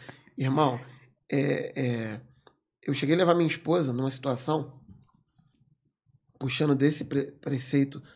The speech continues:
Speaker 2: do estresse, um sargento, cara, tentou me ajudar a beça numa situação administrativa,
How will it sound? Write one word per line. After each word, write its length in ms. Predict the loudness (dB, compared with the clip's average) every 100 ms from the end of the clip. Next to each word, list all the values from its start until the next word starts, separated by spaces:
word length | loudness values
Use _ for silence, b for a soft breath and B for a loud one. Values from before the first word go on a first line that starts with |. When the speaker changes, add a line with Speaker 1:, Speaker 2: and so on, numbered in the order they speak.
| b
Speaker 2:
do 140 | -2 0
estresse, 640 | 0 2 4 4 0 -12 _ _ -20 _ -20 _ _ _
um 100 | -4
sargento, 600 | 0 0 0 2 0 0
cara, 180 | -4 -4
tentou 420 | -6 -6 -2 0
me 60 | 0
ajudar 260 | 2 2
a 40 | 2
beça 380 | 2 0 -4 -14 -20 -20 _ _ _ -20 -14 -2
numa 180 | 2 4
situação 380 | 2 -2 0
administrativa, 800 | 2 4 2 0 -2 2 2 2